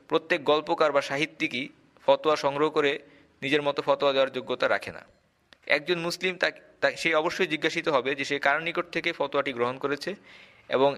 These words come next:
এটা একটি তাআব্বুদি বা শরঈ বিষয়। তো নবী করিম সাল্লাল্লাহু আলাইহি ওয়াসাল্লাম তার উম্মতের জন্য পথভ্রষ্ট আলেম ওলামার ব্যাপারেই আশঙ্কা করেছিলেন।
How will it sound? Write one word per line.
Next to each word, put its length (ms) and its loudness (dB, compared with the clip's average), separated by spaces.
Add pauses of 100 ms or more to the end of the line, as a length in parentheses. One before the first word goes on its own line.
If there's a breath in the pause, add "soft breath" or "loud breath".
(120)
এটা 360 0 (640 soft breath)
একটি 460 -4 (200)
তাআব্বুদি 680 2
বা 220 2 (100)
শরঈ 360 0
বিষয়। 300 -6 (880 loud breath)
তো 80 -10
নবী 200 4
করিম 180 0
সাল্লাল্লাহু 320 4
আলাইহি 100 4
ওয়াসাল্লাম 240 0
তার 140 4
উম্মতের 420 0
জন্য 420 -2 (160)
পথভ্রষ্ট 500 2
আলেম 260 2
ওলামার 240 2
ব্যাপারেই 340 0
আশঙ্কা 300 -6
করেছিলেন। 440 -6